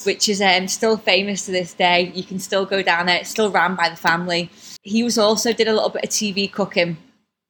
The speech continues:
So we've got loads of black and white footage and photos of him. It's like, we've actually got this old menu of his restaurant upstairs.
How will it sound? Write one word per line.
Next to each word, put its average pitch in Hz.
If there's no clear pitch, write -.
So -
we've 185
got 190
loads 185
of 185
black 180
and 185
white 170
footage 190
and 175
photos 180
of 180
him. 170
It's -
like, 151
we've 190
actually -
got -
this -
old 190
menu 190
of 180
his 185
restaurant 175
upstairs. 101